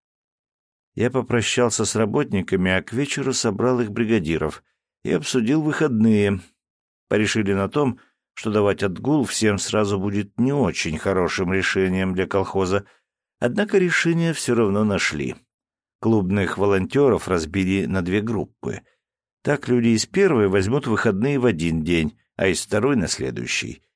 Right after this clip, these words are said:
Таким образом, каждый из работников сможет получить выходной без вреда для работы в колхозе.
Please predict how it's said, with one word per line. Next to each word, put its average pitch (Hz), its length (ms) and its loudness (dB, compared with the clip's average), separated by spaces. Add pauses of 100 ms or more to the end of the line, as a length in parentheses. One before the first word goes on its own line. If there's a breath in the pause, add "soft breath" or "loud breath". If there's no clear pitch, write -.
(200)
Таким 95 320 -2
образом, 110 500 2
каждый 92 360 0
из 85 100 0
работников 92 640 0
сможет 90 420 -4
получить 87 440 -4
выходной 87 500 -2
без 90 200 -2
вреда 90 600 0
для 101 180 -2
работы 87 400 -4
в - 80 -16
колхозе. 85 600 -4